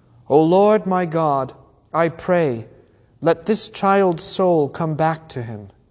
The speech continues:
Then the Lord heard the voice of Elijah, and the soul of the child came back to him, and he revived. And Elijah took the child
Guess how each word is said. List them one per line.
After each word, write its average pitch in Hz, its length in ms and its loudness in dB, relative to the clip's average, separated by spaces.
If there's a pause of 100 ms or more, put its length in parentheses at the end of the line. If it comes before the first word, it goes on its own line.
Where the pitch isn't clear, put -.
(920)
Then 180 280 2
the 196 100 2
Lord 165 340 2
heard 196 320 0
the 160 80 -2
voice 160 400 -2
of 143 100 -6
Elijah, 120 640 -6 (460)
and 143 100 -8
the 151 80 0
soul 170 400 2
of 175 80 -4
the 190 100 -4
child 139 540 -4
came 160 280 -6
back 165 300 -6
to 135 140 -10
him, 110 280 -10 (460)
and 143 140 -6
he 165 180 -4
revived. 139 720 -4 (1200)
And 151 120 0
Elijah 185 480 2
took - 320 -6
the 175 80 -4
child 120 500 -4